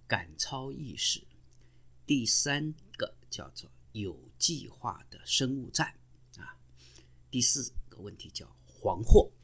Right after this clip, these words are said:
<clears throat> 嗯，先来讲源头啊，这个，嗯，美国的前国安副顾问这个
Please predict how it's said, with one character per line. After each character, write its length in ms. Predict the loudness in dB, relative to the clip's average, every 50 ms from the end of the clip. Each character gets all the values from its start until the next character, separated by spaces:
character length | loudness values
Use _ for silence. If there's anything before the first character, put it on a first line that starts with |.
| -2 8 12
<clears throat> 1400 | 12 12 12 12 6 -2 -4 -2 -2 -2 -4 -4 -18 -18 -18 -18 -20 -20 -20 -20 -20 -20 -20 -20 -20 -20 -12 -2 6
嗯， 580 | 8 10 10 10 10 8 6 4 2 0 -2 -14 -18 -20 -18 -6
先 260 | 2 4 6 8 8 8
来 160 | 6 4 2
讲 320 | 2 0 -2 -2 -6 -10
源 400 | -10 -6 -4 -4 -4 -2 -2 -4
头 300 | -2 -4 -6 -6 -8 -12 -18
啊， 180 | -18 -20 -20 -20 -20 -20 -20 -20 -20 -20 -20 -20 -20 -20 -20 -20 -20 -20 -20 -20 -20 -14 -4 2
这 140 | 2 4
个， 320 | 4 6 8 8 8 6 4 0
嗯， 680 | 0 0 0 0 0 -2 -6 -10 -12 -14 -14 -16 -16 -18 -20 -16 -10 -10 -10 -10 -10 -18 -20 -20 -20 -20 -8 0
美 220 | 6 8 8 8
国 180 | 8 8 4 6
的 180 | 8 8 6 6
前 520 | 6 2 2 2 -2 -4 -4 -4 -6 -6
国 180 | -4 -2 0 2
安 140 | 0 0
副 200 | -2 -6 -12 -14 -14
顾 260 | -10 -8 -6 -4 -4
问 280 | -4 -4 -4 -8 -12 -12
这 240 | -12 -14 -14 -14 -20 -20 -20
个 100 | -20